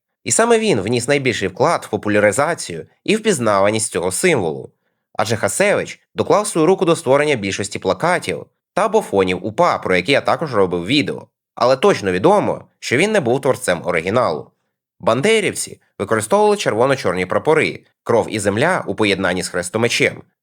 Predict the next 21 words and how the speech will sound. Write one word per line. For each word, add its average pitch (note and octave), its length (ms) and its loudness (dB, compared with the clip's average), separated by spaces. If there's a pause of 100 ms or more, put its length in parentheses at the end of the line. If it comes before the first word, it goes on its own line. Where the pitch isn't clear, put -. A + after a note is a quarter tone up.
(140)
Мельниківці — C3 760 -4
синьо-жовті C#3+ 720 0
з - 60 -10
тризубом F2+ 500 -4
і F2+ 80 -4
з E2+ 60 -8
мечем. F#2+ 480 -2 (340)
Деякі E3+ 260 0
повстанці C3 560 -2
в F#2+ 40 -6
тисяча C#3 240 -4
дев'ятсот B2 320 0
сорокових A2+ 480 0
роках C#3 520 -2 (360)
воювали A#2+ 460 4
саме D3 300 0
під D#3+ 120 -6
синьо-жовтими G#2+ 600 0
прапорами. F#2 600 0 (1200)
Після D#3 300 2
війни E3+ 520 2